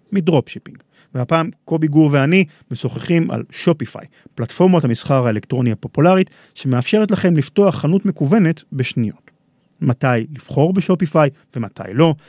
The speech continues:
מה חשוב לדעת לפני שפותחים חנות כזו, ועוד. ואחרון חביב, התשובה עם דורון פישלר, שעונה לנו על שאלה שבטח הטרידה את מנוחתכם בלי סוף.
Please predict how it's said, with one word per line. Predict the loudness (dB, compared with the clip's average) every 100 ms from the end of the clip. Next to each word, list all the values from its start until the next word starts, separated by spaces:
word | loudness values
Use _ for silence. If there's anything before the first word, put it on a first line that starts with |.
| _
מה | -10
חשוב | -8 -6 -4
לדעת | -4 0 2 2 0 _
לפני | -20 -8 -6
שפותחים | -6 -12 -8 -4 -4
חנות | -2 -4 -2
כזו, | 0 0 -2 _ _ _ -12
ועוד. | -12 -16 _ _ _ _ _ -2
ואחרון | -2 0 -2 0
חביב, | 0 2 2 -2 _ _ -4
התשובה | 2 2 2 -2 -6
עם | -2
דורון | 2 2 0
פישלר, | -2 -4 -8 -16 -20 -16
שעונה | -6 -2 2 2
לנו | 4 2
על | 0
שאלה | -2 -2 0 0 -2 -8 -20 -20 _
שבטח | -4 -2 -4 -4
הטרידה | -8 -8 -6 -4 -2 -2
את | 0
מנוחתכם | 0 0 -6 -4 0 0 2
בלי | 0
סוף. | 0 -4 -4 -8